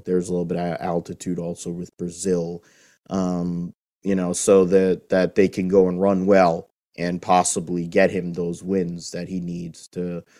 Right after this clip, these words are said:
lock up second in the World Championship. But, I mean, they're the best team this year by far, and, um,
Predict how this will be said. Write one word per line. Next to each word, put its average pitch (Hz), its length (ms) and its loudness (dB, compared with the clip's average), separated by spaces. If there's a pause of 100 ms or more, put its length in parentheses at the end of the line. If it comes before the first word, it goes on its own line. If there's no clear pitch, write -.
(160)
lock 87 240 2
up 85 140 -10
second 85 240 -6
in 87 80 -8
the 87 40 -8
World 87 180 -10
Championship. 82 460 -14
But, 87 220 -12 (840)
I 92 80 -4
mean, 98 140 2
they're 101 120 8
the 101 80 6
best 98 300 2
team 104 180 0
this 98 260 -2
year 101 220 4
by 87 200 0
far, 95 560 4 (720)
and, 87 600 -4
um, 87 400 -6